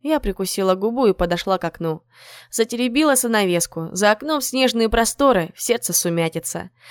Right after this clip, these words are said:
Я подула на стекло, наблюдая, как оно покрывается лёгким шлейфом.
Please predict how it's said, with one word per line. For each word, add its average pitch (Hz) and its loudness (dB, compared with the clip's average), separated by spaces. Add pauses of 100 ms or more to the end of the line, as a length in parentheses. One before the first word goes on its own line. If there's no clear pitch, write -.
(240)
Я 359 6
подула 294 4
на 240 4
стекло, 277 0
наблюдая, 220 4
как 190 -4
оно 196 0
покрывается 202 2
лёгким 180 -2
шлейфом. 170 -2